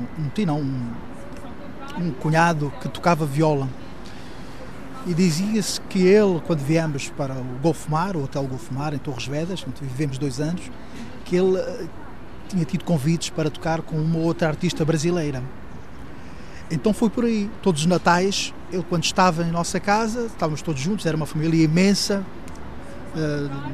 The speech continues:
sobrinhos, muitos sobrinhos, tem muitos sobrinhos, uma família gigantesca, e havia sempre um tema que ele tocava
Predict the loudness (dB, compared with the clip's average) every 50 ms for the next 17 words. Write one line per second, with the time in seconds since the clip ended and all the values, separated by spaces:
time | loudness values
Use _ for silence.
0 | -6 -6 -6 -6 -8 -8 -8 -8 -8 -6 -4 -2 0 4 6 6 6 6 6 4
1 | 2 2 4 4 4 2 2 0 0 2 2 4 4 4 2 0 -2 -2 -4 -4
2 | -4 -6 -6 -4 -2 -2 -2 -2 -4 -6 -4 -2 -2 0 2 2 2 2 2 2
3 | 2 0 0 0 -4 -8 -10 -8 -8 -8 -10 -10 -10 -10 -10 -8 0 2 4 4
4 | 6 4 4 2 2 4 4 4 4 4 0 -2 -4 -4 -6 -8 -10 -10 -6 0
5 | 2 2 2 6 6 8 8 8 6 4 4 2 2 2 4 6 6 6 6 4
6 | 0